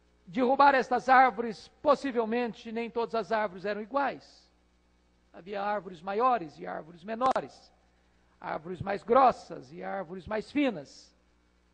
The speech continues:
árvores mais lisas e árvores mais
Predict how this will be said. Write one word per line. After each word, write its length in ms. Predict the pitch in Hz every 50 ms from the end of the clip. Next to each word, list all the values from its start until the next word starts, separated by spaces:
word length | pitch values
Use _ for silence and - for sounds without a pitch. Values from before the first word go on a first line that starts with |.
| _ _ _ _ _ _ _ _ _ _ _ _
árvores 540 | - 190 208 226 233 220 190 220 220 208 165
mais 260 | 190 214 214 220 185
lisas 480 | 170 262 311 320 294 233 160 175 151 139
e 100 | 196 196
árvores 640 | 208 214 220 226 220 190 170 208 202 208 190 151
mais 720 | 185 196 202 214 214 214 214 214 208 208 202 180 - - -